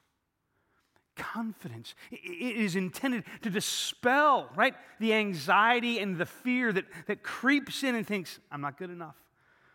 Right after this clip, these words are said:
<sighs> Lord, I blew it. I lost my temper with my children. S-, my wife and I had a knockdown, drag-out fight.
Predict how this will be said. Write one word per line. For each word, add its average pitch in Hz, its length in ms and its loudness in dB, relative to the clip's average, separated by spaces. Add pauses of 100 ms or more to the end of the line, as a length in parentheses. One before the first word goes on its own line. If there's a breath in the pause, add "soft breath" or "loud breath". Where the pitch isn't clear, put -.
(140 loud breath)
<sighs> - 240 -12
Lord, 170 200 -4
I 147 60 0
blew 160 460 -4
it. - 200 -10 (300 loud breath)
I 160 100 0
lost 170 340 0
my 160 100 -4
temper 190 420 -8
with 165 180 -8
my 147 80 -8
children. 185 640 -8 (500 soft breath)
S-, - 240 -12
my 156 140 -6
wife 170 340 0
and 175 80 -4
I 156 60 -2
had 151 140 -2
a 147 60 -6
knockdown, 160 680 0
drag-out 170 480 -2
fight. 185 380 0